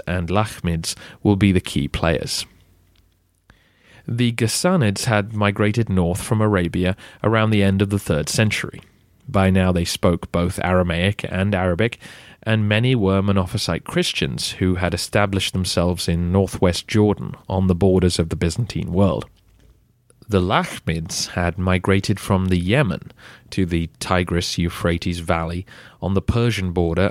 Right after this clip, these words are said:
at about the same time that Parthia became Persia again.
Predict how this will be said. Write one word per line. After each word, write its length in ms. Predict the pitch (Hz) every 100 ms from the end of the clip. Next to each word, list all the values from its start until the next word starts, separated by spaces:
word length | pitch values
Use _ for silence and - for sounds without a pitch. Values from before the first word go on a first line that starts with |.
| -
at 120 | 101
about 320 | 107 87 82
the 80 | 98
same 360 | - 104 110 110
time 360 | - 87 87
that 240 | 87 - -
Parthia 640 | - 98 87 - 78 - - - -
became 420 | 101 - 80 80
Persia 520 | - 110 98 90 -
again. 360 | 71 - 82